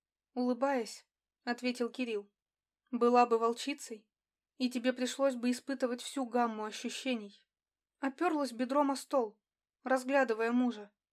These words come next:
Знать, что он ко мне испытывает? Да, я бы хотела.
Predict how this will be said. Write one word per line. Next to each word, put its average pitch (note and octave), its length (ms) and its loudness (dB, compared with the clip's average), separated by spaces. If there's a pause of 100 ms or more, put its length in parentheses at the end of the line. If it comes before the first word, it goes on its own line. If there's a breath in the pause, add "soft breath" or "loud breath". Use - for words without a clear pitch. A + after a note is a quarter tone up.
(200)
Знать, B3+ 580 -2 (300)
что - 260 -6
он B3+ 100 4
ко B3+ 140 2
мне B3+ 160 4
испытывает? C#4+ 800 -2 (580)
Да, A#3+ 380 -4 (640)
я B3 300 0
бы B3+ 140 -4
хотела. B3 560 -6